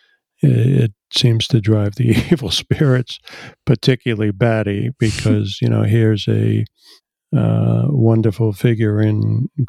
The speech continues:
in Catholic theology, but also someone who was a humble Jewish woman, uh, in her day. And, uh, I'm sure they are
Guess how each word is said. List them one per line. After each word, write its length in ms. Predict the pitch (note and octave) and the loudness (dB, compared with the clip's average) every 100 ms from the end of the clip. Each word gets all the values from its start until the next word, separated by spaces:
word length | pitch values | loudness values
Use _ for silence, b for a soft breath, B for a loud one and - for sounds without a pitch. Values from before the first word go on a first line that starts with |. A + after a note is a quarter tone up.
| - _ | -6 _
in 280 | A2+ G#2 G#2+ | 2 2 0
Catholic 380 | - A2+ G#2+ G#2+ - | 0 -2 0 -6 -2
theology, 600 | A2 A2+ C3+ A2 G#2 G#2+ | 0 2 2 0 -2 0
but 160 | G#2+ | 0
also 320 | G#2+ G#2+ - A2 | 2 0 0 0
someone 640 | - A#2 G#2+ G#2+ G#2+ G#2 - b b b _ _ | 2 0 2 0 0 -2 -8 b b b _ _
who 280 | B2 G#2+ G#2 | 2 2 0
was 460 | G2+ G#2 G#2 G#2 - | 0 0 2 0 0
a 120 | G2+ | 2
humble 680 | A2+ G#2 G#2 G#2 G#2+ G#2+ B2+ | 2 2 0 0 0 0 -2
Jewish 420 | G#2 A2 G#2+ G2 | 0 2 2 0
woman, 420 | G#2+ A2 B2+ G2+ A2+ B B B B B B - | 0 2 2 0 -2 B B B B B B -2
uh, 460 | A2+ G#2+ A2+ A2+ A#2 | 2 4 4 2 2
in 200 | F3+ A#2 | 2 2
her 120 | G#2 G2 | 2 2
day. 520 | A2+ B2+ A#2 A2 C#3 C3 | 2 2 2 0 0 0
And, 500 | A2 A2 A2 A2 G#2+ | 0 2 2 2 2
uh, 600 | G#2+ G#2+ A2 A2+ A2+ A2 - | 2 2 2 2 2 0 0
I'm 160 | - G#2 | 0 0
sure 300 | - A#2 A2 | 2 2 2
they 220 | G#2+ A2 G#2+ | 0 0 2
are 300 | A2 A2 | 2 0